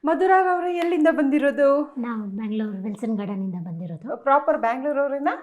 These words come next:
Speaker 2: ಹೌದು, ಹೌದು.
Speaker 1: ಹೌದಾ?
Speaker 2: ಹ್ಮ್.
Speaker 1: ಓಕೆ. ಇವತ್ತು ನಮ್ಮ ವೀಕ್ಷಕರಿಗೆ ಯಾವ ಅಡಿಗೆ ಮಾಡೋಕ್ಕೆ ಹೊರಟಿದ್ದೀರಾ? ಫಸ್ಟಿಗೆ ಯಾವ್ದು ಮಾಡ್ತಾ ಇದ್ದೀರಾ?
Speaker 2: ಪನ್ನೀರ್ ಬ್ಲಾಸ್ಟ್ ಮಾಡೋಣ.
Speaker 1: ಓಕೆ. ಇದಕ್ಕೆ ಏನೆಲ್ಲ ಇಂಗ್ರೀಡಿಯೆಂಟ್ಸ್ ಬೇಕಾಗುತ್ತೆ? ಅದನ್ನ ಈ ಕಡೆ ಸೈಡಲ್ಲಿ ಇಟ್ಕೊಂಡು ಬಿಡ್ತೀನಿ.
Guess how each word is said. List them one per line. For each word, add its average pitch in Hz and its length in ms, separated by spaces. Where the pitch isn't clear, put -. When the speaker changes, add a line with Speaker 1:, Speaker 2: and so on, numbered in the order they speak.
Speaker 2:
ಹೌದು, 214 220
ಹೌದು. 170 460
Speaker 1:
ಹೌದಾ? 214 520
Speaker 2:
ಹ್ಮ್. 165 140
Speaker 1:
ಓಕೆ. 240 180
ಇವತ್ತು 330 380
ನಮ್ಮ 311 340
ವೀಕ್ಷಕರಿಗೆ 294 800
ಯಾವ 311 500
ಅಡಿಗೆ 214 340
ಮಾಡೋಕ್ಕೆ 185 480
ಹೊರಟಿದ್ದೀರಾ? 185 600
ಫಸ್ಟಿಗೆ 415 520
ಯಾವ್ದು 233 260
ಮಾಡ್ತಾ 175 360
ಇದ್ದೀರಾ? 175 340
Speaker 2:
ಪನ್ನೀರ್ 262 380
ಬ್ಲಾಸ್ಟ್ 190 360
ಮಾಡೋಣ. 170 480
Speaker 1:
ಓಕೆ. 220 320
ಇದಕ್ಕೆ 311 320
ಏನೆಲ್ಲ 359 440
ಇಂಗ್ರೀಡಿಯೆಂಟ್ಸ್ 208 720
ಬೇಕಾಗುತ್ತೆ? 170 580
ಅದನ್ನ 240 260
ಈ 240 40
ಕಡೆ 214 180
ಸೈಡಲ್ಲಿ 202 400
ಇಟ್ಕೊಂಡು 180 280
ಬಿಡ್ತೀನಿ. 190 640